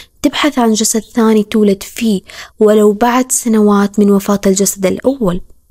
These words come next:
سواء كنت من المؤمنين بهذه الفكرة أو لا،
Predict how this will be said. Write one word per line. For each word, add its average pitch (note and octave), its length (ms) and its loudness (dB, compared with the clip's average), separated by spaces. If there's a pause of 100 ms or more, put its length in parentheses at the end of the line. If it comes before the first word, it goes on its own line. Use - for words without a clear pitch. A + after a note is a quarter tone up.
(600)
سواء F4+ 380 0
كنت B3 320 0
من A3+ 80 4
المؤمنين G#3 560 4
بهذه G3 320 0
الفكرة G#3+ 400 -2
أو F#3+ 180 0
لا، F#3 240 0